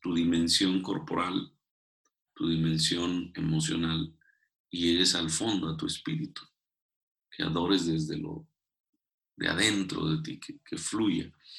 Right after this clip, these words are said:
Porque, mm, cuando no adoras en espíritu, queda el vacío. Hay una necesidad,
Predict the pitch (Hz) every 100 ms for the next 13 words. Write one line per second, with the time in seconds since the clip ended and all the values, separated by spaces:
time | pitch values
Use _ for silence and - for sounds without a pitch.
0 | - - - - - _ - 87 82 90
1 | 87 - - _ - - - - - -
2 | - - 90 92 90 87 85 82 92 98
3 | 101 104 107 104 101 101 101 - 120 98
4 | 90 - 120 143 - _ _ _ _ _
5 | - 92 87 90 87 92 - 107 90 80
6 | - _ _ _ _ _ _ _ - -
7 | _ _ - 82 85 87 92 90 95 -
8 | - 85 87 90 95